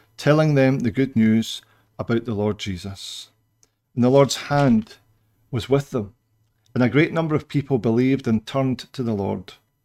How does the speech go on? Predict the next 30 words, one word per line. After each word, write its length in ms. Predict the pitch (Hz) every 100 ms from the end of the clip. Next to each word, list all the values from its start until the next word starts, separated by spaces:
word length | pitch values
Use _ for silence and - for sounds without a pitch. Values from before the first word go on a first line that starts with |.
| _ _ _ _ _ _ _ _ _
News 240 | 135 151 160
of 100 | 165
this 260 | 143 -
reached 280 | 123 135 -
the 100 | 127
ears 360 | - 123 123 - -
of 80 | 95
the 80 |
church 340 | 117 123 120 -
at 100 | -
Jerusalem, 540 | - 107 - 110 95 _ _ _ _ _ _ _ _ _ _
and 120 | 117
they 40 | 117
sent 360 | 143 139 -
Barnabas 440 | 123 131 139 131 -
to 140 | -
Antioch. 640 | 120 107 - 104 - - - _ _ _ _ _ -
And 140 | 127
when 160 | 147 165
he 100 | 175
arrived, 400 | 143 135 135 -
he 60 |
saw 220 | 131 143 131
the 120 | 127
evidence 520 | 131 139 127 120 -
of 100 | 95
the 100 | 113
grace 400 | 110 123 135 -
of 220 | - 98
God. 380 | - 107 104 101